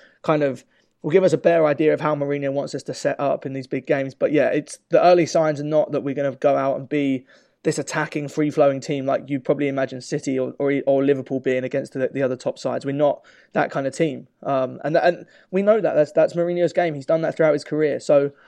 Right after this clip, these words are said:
I think, uh, as much as it annoys us that we play like that, because, y-, you know, that isn't the United way or, or whatever you wanna call it,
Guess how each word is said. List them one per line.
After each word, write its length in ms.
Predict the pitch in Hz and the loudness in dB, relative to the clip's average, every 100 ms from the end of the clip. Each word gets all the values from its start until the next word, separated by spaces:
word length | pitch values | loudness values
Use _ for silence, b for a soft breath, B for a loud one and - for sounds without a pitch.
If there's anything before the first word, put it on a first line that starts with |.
| b b b | b b b
I 80 | 160 | 0
think, 340 | 190 180 - _ _ _ _ _ _ _ _ | 2 -2 -6 _ _ _ _ _ _ _ _
uh, 100 | - - | -2 4
as 140 | 180 | 4
much 240 | 180 190 180 | 4 -2 0
as 80 | |
it 140 | 170 - | -2 -2
annoys 380 | 160 160 170 170 | -2 0 2 4
us 340 | 190 - - - | 2 2 -6 0
that 160 | 156 | 2
we 80 | 151 | 0
play 220 | - 160 | 4 6
like 80 | 170 | 8
that, 160 | 180 - | 6 2
because, 420 | 151 156 139 - _ _ - | 0 0 0 -8 _ _ -20
y-, 120 | 165 - | -16 -8
you 100 | 156 | -4
know, 160 | 135 135 - | -4 -2 2
that 160 | 151 | 4
isn't 240 | 160 160 139 | 4 2 -2
the 100 | 151 | -2
United 400 | 147 151 147 139 | -2 -2 -2 0
way 240 | 151 156 | 2 4
or, 140 | 143 135 | 2 0
or 120 | 135 | 0
whatever 300 | 147 151 151 | 2 2 0
you 140 | 147 | -4
wanna 120 | 143 131 | -6 -6
call 220 | 139 139 | -4 -2
it, 200 | 131 | -2